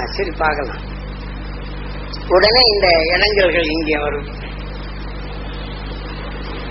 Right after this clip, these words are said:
நாம ஒரு எண்ணெய் ஒரு சாமான கொடுக்கறதுக்கு என்ன அப்படிங்கிற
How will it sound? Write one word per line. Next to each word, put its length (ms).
நாம 280
ஒரு 180
எண்ணெய் 340
ஒரு 200
சாமான 440
கொடுக்கறதுக்கு 520
என்ன 140
அப்படிங்கிற 420